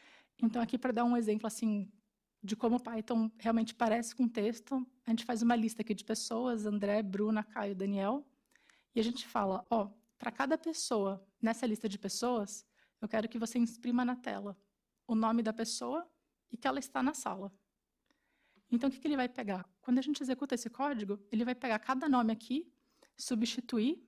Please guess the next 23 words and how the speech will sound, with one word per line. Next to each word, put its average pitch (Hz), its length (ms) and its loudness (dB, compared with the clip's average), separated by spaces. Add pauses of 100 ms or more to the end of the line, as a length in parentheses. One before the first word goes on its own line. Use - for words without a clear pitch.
(300)
nesse 220 240 0
valor 208 240 2
de - 120 -10
pessoa 233 520 -2 (540)
e 247 80 2
juntar 254 360 2
com - 120 -10
esse - 140 -4
restinho 254 380 2
da 254 100 4
string, 202 520 -2 (180)
está - 240 -6
na 240 120 2
sala. - 380 -6 (500)
Então, 220 220 2
André 214 220 4
está 220 180 -2
na 233 80 2
sala, 269 420 0
Bruno 214 260 0
está 226 200 -4
na 220 120 0
sala 262 540 -6